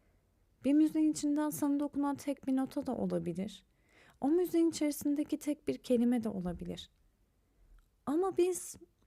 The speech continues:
anda kalmayı bilmiyoruz. Hep bir sonraki adıma bakıyoruz. E, iyi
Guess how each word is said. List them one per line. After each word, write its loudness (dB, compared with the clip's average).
anda 2
kalmayı 0
bilmiyoruz. 0
Hep -4
bir 4
sonraki -2
adıma 0
bakıyoruz. -8
E, 0
iyi 0